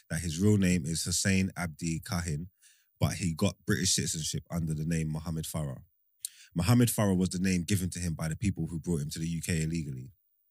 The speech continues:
The Home Office has said, has since said it would not investigate Sir Mo, to which he responded in an interview with B B C that it makes him relieved. He went on to say, "This is my country. If it wasn't for my P E teacher,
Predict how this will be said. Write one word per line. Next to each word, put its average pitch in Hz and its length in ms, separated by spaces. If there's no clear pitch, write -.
The 90 60
Home 127 240
Office 101 360
has 95 180
said, 104 260
has 101 180
since 123 280
said 104 300
it 92 140
would 85 180
not 120 220
investigate 95 580
Sir 92 240
Mo, 90 360
to 92 140
which 101 200
he 101 120
responded 90 480
in 87 100
an 82 80
interview 80 380
with 78 80
B 87 120
B 78 120
C 78 240
that 76 160
it 76 80
makes 82 260
him 80 120
relieved. 78 480
He - 100
went 123 200
on 117 140
to 104 100
say, 87 380
"This 107 140
is 104 120
my 113 220
country. 85 540
If 104 120
it 95 80
wasn't 120 280
for 107 400
my 98 140
P 104 260
E - 40
teacher, 95 540